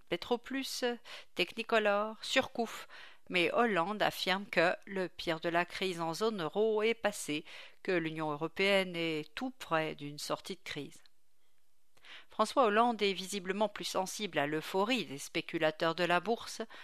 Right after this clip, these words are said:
qu'à la colère et au désarroi des travailleurs qui perdent leur emploi.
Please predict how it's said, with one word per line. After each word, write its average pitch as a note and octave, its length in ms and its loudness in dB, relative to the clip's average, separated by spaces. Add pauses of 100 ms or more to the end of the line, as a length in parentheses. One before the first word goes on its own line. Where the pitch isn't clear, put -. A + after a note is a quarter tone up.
(260)
qu'à G3 120 8
la E3+ 120 8
colère F#3+ 400 4
et F#3+ 100 6
au D#3+ 60 4
désarroi F#3 640 4
des - 160 -4
travailleurs D#3 560 -2
qui - 100 -14
perdent E3 280 -2
leur D3 120 0
emploi. - 380 -6